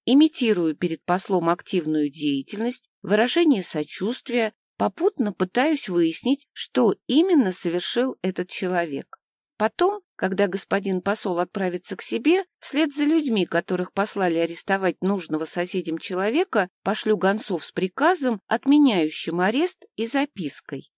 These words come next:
в которой попрошу этого лорда удалиться из столицы как можно быстрее. Когда все это будет сделано, отправлю подробную депешу его величеству,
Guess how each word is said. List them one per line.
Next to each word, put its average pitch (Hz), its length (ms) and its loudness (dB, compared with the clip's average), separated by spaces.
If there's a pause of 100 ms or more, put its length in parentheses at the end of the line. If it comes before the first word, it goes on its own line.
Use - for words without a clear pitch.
(160)
в - 100 -20
которой 226 340 2
попрошу 214 680 -2
этого 185 380 -2
лорда 220 600 0
удалиться 208 600 0
из 175 100 -6
столицы 226 560 -4
как 180 220 -6
можно 202 340 -4
быстрее. 151 640 -6 (220)
Когда 175 300 0
все 175 240 0
это 175 160 -2
будет 165 320 -4
сделано, 208 680 2 (100)
отправлю 240 520 -2
подробную 190 560 0
депешу 214 520 -2
его 202 300 0
величеству, 226 920 -2